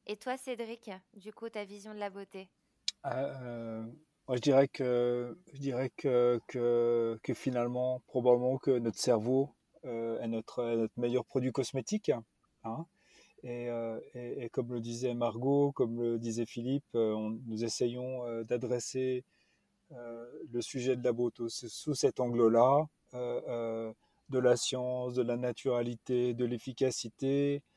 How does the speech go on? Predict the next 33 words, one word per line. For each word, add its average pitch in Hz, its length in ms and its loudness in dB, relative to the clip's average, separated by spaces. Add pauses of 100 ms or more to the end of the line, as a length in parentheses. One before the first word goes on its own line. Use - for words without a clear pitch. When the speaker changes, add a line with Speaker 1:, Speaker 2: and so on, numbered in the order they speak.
(400)
Speaker 2:
un 127 100 0
certain 135 360 4
esthétisme 143 640 -2
aussi, 180 360 -2
euh, 65 800 0
qui, 123 160 -12
qui - 160 -12
plaît 127 220 0
ou 117 80 0
qui - 120 -6
plaît 120 180 -4
pas, 151 220 6
que - 140 -4
nous, 123 120 -2
on 113 180 0 (100)
perce-, - 240 -4 (160)
que, 127 60 -6
enfin, 110 240 -4
que - 100 -4
l'équipe 120 380 -2
en 113 80 0
tout 113 100 -8
cas 110 200 4
adore. 123 460 4 (460)
Et 135 80 0
peut-être 151 440 4
un, 131 180 0
peut-être 143 320 -4
aussi 143 200 -4
un 139 80 -2
dernier 139 300 0
point, 147 400 -4
euh, 127 320 -4